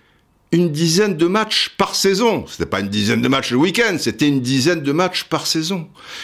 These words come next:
Et on était content. Et évidemment,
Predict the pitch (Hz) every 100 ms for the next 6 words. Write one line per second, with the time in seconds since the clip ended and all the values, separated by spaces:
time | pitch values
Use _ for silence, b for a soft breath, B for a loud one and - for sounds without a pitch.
0 | B 202 226 226 226 226 233 269 226 -
1 | - 208 202 - 247 208 101 - _ b
2 | b b b b b b b _ _ _
3 | _ _ 127 135 123 120 127 190 226 196
4 | 123